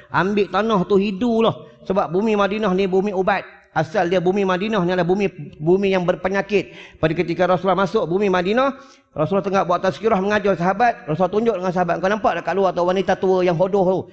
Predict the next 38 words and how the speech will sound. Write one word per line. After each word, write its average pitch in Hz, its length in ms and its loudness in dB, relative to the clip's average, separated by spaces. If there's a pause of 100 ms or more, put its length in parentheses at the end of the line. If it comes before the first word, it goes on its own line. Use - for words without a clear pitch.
(200)
Kata 147 160 -4
sahabat, 160 320 0
"Nampak, 175 320 -2
itulah 185 640 -4
penyakit 196 480 -4
bumi 190 240 0
Madinah. 190 480 -2
Allah 185 240 0
hantar 196 320 0
di 175 80 -8
Korea 214 240 -2
yang 165 240 -4
lain." 143 240 -2 (480)
Ha, 110 140 -6
tuan-tuan, 139 340 -2
kalau 147 220 0
pergi 190 180 0
Mekah 220 300 -2
tak 180 160 -2
apa. 180 120 2 (280)
Kalau 160 160 0
pergi 185 160 -2
Madinah, 220 400 0
jangan 180 260 -4
pakai 165 240 -6
mask. 165 220 -4 (640)
Ya, 175 260 0
hidu 170 400 0
banyak-banyak 160 400 -2
udara, 147 480 0
tuan-tuan. 131 400 -4
Sebab 127 220 0
ada 143 100 2
jasad 139 240 0
Nabi 151 320 0
kat 110 80 -4
bumi 143 160 2
Madinah. 151 320 2